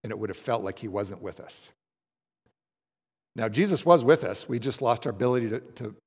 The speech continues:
we lost our awareness of him, our awareness of his love and his, and his presence. We can actually make that grow. Um, and God wants us to actively remember the good things he's done for us.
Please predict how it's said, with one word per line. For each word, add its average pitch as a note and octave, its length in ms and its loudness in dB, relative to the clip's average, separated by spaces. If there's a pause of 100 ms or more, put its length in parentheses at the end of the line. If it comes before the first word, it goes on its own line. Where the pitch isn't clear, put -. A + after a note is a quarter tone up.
(100)
we B2 120 0
lost A#2+ 280 2
our B2 100 0
awareness G#2+ 640 -2
of - 160 -14
him, - 200 -18 (840)
our G#2 80 -4
awareness A2+ 420 -2
of A2 60 -10
his F#2+ 160 -8
love G#2 240 -2
and G2 100 -8
his, F2+ 160 -12
and G2+ 160 -10
his F#2 280 -12 (180)
presence. - 540 -14 (720)
We C3+ 100 0
can C#3+ 140 -2
actually B2 260 -2
make A2 200 -2
that G#2+ 220 -6
grow. F2 300 -8 (1700)
Um, G#2+ 420 -4
and A#2+ 140 -4
God D3 220 8
wants D3+ 220 6
us - 120 -4
to - 120 -4
actively A#2 360 -2
remember A2 340 -4
the G#2+ 100 -6
good G#2+ 240 -4
things A2+ 300 -8
he's G2 140 -8
done G2+ 240 -6
for D#2+ 240 -12
us. - 300 -12